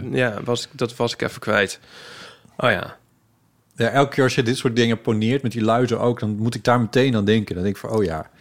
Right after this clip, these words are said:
Speaker 1: Nou, we hebben dezelfde studie gedaan.
Speaker 2: Ja.
Speaker 1: Ehm, Bas en ik.
Speaker 2: <laughs> Jij en Bas.
Speaker 1: <laughs> Bas en ik. We go way back.
Speaker 2: Ja.
Speaker 1: Ehm,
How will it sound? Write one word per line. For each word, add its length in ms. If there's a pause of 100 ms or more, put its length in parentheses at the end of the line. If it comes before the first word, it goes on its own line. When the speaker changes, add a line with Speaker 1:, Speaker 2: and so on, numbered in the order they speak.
(180)
Speaker 1:
Nou, 120
we 60
hebben 160
dezelfde 280
studie 340
gedaan. 420 (360)
Speaker 2:
Ja. 340 (1600)
Speaker 1:
Ehm, 600 (800)
Bas 380
en 140
ik. 240 (200)
Speaker 2:
<laughs> 140
Jij 220
en 80
Bas. 420
Speaker 1:
<laughs> 100
Bas 180
en 100
ik. 180
We 220
go 120
way 180
back. 180 (160)
Speaker 2:
Ja. 140 (320)
Speaker 1:
Ehm, 560